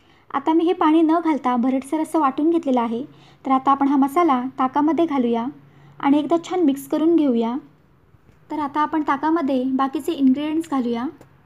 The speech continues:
मी यामध्ये एक चमचा पिठी साखर घालत आहे. तुम्हाला जर ताकात साखर नको असेल तर स्किप करू शकता.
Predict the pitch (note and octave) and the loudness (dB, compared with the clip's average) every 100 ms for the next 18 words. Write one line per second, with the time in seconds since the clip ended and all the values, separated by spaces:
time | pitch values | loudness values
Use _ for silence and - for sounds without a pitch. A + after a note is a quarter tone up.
0 | _ _ _ _ _ _ _ - C#4 D4+ | _ _ _ _ _ _ _ 0 2 4
1 | C#4+ D#4+ C#4 C#4 - - - D4+ F4 C#4+ | 2 0 -2 -4 -4 -6 -4 -2 -2 -2
2 | C#4 D#4 D4 D#4+ D4 B3+ B3+ A#3 B3 - | -4 -6 -4 -2 0 0 -2 -4 -6 -2
3 | C4+ C#4+ C#4 D4+ D#4 C4+ C4+ D4 D4 C4+ | 0 0 -2 -6 -4 -4 -4 -6 -6 -4
4 | D#4 C#4 C#4 D#4+ D#4+ C4 B3 D4 C#4+ - | 0 -2 2 0 0 -4 -4 -8 -8 -8
5 | D#4 - E4 D#4+ C#4 - A#3 | -8 -2 -2 -2 -8 -6 -8